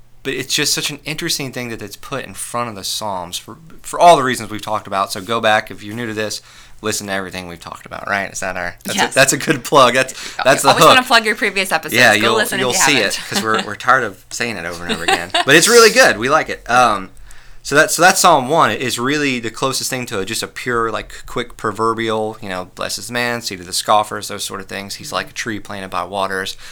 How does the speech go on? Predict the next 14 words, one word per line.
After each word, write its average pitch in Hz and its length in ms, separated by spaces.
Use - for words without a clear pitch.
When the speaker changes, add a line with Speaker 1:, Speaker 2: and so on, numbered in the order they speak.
Speaker 1:
Not 95 240
so 131 340
the 104 100
wicked. 95 520
They 87 120
dry, 87 380
they 87 80
have 85 180
no 85 100
Speaker 2:
Mm-hmm. 87 80
Speaker 1:
roots." 87 320
Sounds 123 240
very 110 260
proverbial. 92 720